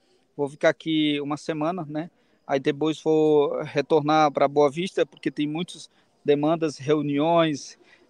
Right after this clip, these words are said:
é, pra gente fazer, é, relatórios,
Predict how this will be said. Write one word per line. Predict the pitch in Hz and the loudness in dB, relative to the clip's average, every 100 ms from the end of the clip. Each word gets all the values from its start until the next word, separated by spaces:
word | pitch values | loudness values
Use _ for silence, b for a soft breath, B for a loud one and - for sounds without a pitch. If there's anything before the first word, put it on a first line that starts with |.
| - | 4
é, | 151 151 151 147 | 6 8 8 6
pra | 139 147 | 4 -2
gente | 139 151 - 160 147 | 0 -4 -2 -2 0
fazer, | 156 139 - 151 156 147 143 | 2 2 2 4 6 6 4
é, | 143 | 0
relatórios, | 143 147 143 147 139 143 - | 4 4 4 4 4 2 -8